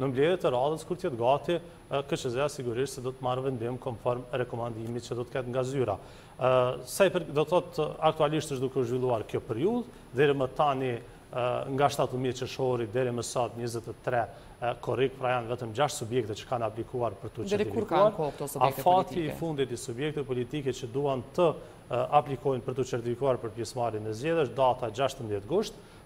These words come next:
Speaker 1: pra që nga fillimi i këtij procesi deri në mbarim janë gjithsej të gjashtëdhjetë ditë në dispozicion të subjekteve politike që duan të marrin pjesë në,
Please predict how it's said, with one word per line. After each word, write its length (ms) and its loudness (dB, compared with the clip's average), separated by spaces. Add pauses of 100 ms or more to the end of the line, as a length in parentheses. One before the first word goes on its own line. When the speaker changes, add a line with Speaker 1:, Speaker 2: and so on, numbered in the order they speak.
(100)
Speaker 1:
pra 480 4
që 160 0
nga 160 4
fillimi 320 0
i 20 -2
këtij 140 -6
procesi 560 0
deri 240 4
në 160 -4
mbarim 380 0 (340)
janë 300 0
gjithsej 480 0 (160)
të 140 2 (200)
gjashtëdhjetë 400 0
ditë 220 -2 (340)
në 140 4 (100)
dispozicion 800 0
të 160 0
subjekteve 480 -2
politike 400 -4
që 160 -6
duan 220 -2
të 80 -6
marrin 260 0
pjesë 320 -6
në, 140 -2